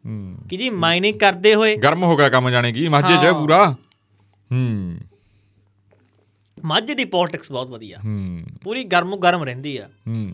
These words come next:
Speaker 2: ਤਾਂ ਕਿਹਾ ਸੀ ਉਹ ਫਿਰ ਐਸ ਐਸ ਪੀ ਸਾਹਿਬ ਦਾ ਇਹ ਵਰਜਨ ਆ ਕਿ ਵੇਖੋ ਜੀ ਉਹਨਾਂ ਦੇ ਜਿਹੜੇ ਜੀਜਾ ਸਾਹਿਬ ਸੀ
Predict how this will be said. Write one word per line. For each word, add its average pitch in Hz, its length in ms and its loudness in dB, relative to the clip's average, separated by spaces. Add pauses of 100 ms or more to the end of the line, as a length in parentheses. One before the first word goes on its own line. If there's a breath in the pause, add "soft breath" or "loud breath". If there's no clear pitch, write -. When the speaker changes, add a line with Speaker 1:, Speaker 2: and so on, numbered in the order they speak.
Speaker 2:
ਤਾਂ 160 80 -10
ਕਿਹਾ 190 380 0
ਸੀ 214 220 -6
ਉਹ 175 180 0
ਫਿਰ 151 100 -8
ਐਸ 143 300 -10
ਐਸ 160 100 -6
ਪੀ 220 100 -10
ਸਾਹਿਬ 202 240 -2
ਦਾ 233 100 -2
ਇਹ 180 80 0
ਵਰਜਨ 151 300 -4
ਆ 220 120 -4 (520 soft breath)
ਕਿ 202 120 -8
ਵੇਖੋ 170 340 -2
ਜੀ 254 120 -4
ਉਹਨਾਂ 233 280 -6
ਦੇ 170 600 -2 (100)
ਜਿਹੜੇ 156 420 -4
ਜੀਜਾ 151 360 -2
ਸਾਹਿਬ 214 240 2
ਸੀ 208 240 -6